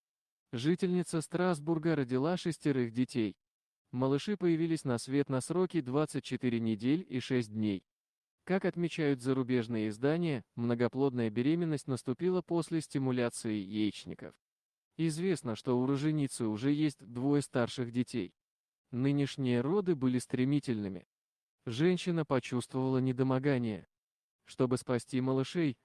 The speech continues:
врачи приняли решение провести кесарево сечение. В операционной в тот момент работала команда почти из тридцати врачей и медсестер.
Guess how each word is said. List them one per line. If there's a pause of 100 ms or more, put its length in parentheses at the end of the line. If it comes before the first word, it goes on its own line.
врачи
приняли
решение
провести
кесарево
сечение. (580)
В
операционной
в
тот
момент
работала
команда
почти
из
тридцати
врачей
и
медсестер.